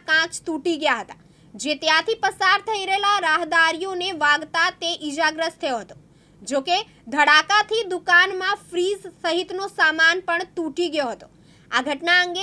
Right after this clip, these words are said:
જાણ કરવામાં આવતા ફાયર બ્રિગેડની ટીમ ઘટના સ્થળે પહોંચી ગઈ હતી, તેમજ નજીકમાં હાજર ટ્રાફિક બ્રિગેડના જવાનો પણ ઘટના સ્થળે દોડી ગયા હતા. ચાનું મશીન ધડાકાભેર ફાટવાને લીધે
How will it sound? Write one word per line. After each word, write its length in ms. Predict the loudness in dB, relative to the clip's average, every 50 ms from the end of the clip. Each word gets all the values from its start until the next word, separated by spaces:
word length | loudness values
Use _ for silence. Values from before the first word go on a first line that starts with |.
| -6 -4
જાણ 300 | -2 2 2 2 2 2
કરવામાં 480 | 0 -2 -2 0 -2 -2 -2 0 2 2
આવતા 300 | 2 0 0 0 0 0 0
ફાયર 320 | 0 0 0 2 2 2 0
બ્રિગેડની 480 | -2 -6 -6 -6 -6 -4 -4 -6 -6
ટીમ 240 | -6 -6 -8 -8 -8
ઘટના 380 | -8 -8 -10 -8 -6 -4 -4 -4
સ્થળે 320 | -4 -4 -4 -4 -4 -4
પહોંચી 400 | -4 -6 -6 -6 -6 -6 -6 -2
ગઈ 160 | -2 0 0 -2
હતી, 400 | -4 -8 -14 -20 _ _ _ _ _ _ _ -6
તેમજ 300 | -4 -2 -2 -2 -2 -4
નજીકમાં 680 | -4 -4 -4 -4 -2 -4 -4 -4 -4 -2 0 0 0 2
હાજર 380 | 2 2 0 0 0 -2 -2 -2
ટ્રાફિક 560 | -2 -2 -2 0 0 0 -2 -4 -8 -10 -10
બ્રિગેડના 560 | -8 -10 -8 -6 -6 -6 -6 -6 -4 -6 -6 -4
જવાનો 460 | -6 -6 -2 -2 -2 -2 -2 -4 -6
પણ 300 | -6 -4 -4 -4 -4 -6
ઘટના 320 | -8 -10 -12 -8 -6 -6 -6 -6
સ્થળે 300 | -6 -8 -8 -6 -6 -4
દોડી 300 | -4 -2 -2 -2 -4 -4
ગયા 200 | -2 -2 -4 -4
હતા. 180 | -6 -10 -18 -20 _ _ _ _ _ _ _ _ _ -4
ચાનું 400 | 2 4 4 4 2 0 -4 -6
મશીન 360 | -6 -6 -6 -6 -6 -4 -2
ધડાકાભેર 840 | 0 0 2 2 2 2 0 0 -2 -2 -2 -2 -4 -4 -4 -6 -6
ફાટવાને 640 | -4 0 0 0 2 0 0 -2 -2 -2 -2 -2 -4
લીધે 340 | -6 -6 -6 -4 -4 -4 -4